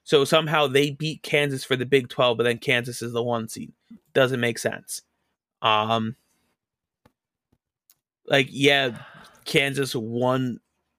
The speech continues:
outright, like, regular season title, yes. But when games counted and titles were on the line,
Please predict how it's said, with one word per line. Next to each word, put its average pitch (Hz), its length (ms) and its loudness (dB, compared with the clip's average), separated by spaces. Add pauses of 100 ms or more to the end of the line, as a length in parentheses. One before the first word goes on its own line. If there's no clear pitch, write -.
(180)
outright, 131 760 2
like, 120 240 -4
regular 117 440 0
season 139 320 -4
title, 135 360 -2
yes. 110 440 -8 (640)
But 123 180 2
when 123 180 -2
games 147 500 0 (100)
counted 123 560 0 (560)
and 113 560 0 (220)
titles 143 400 0
were 127 140 0
on 131 140 2
the 123 80 2
line, 110 580 -8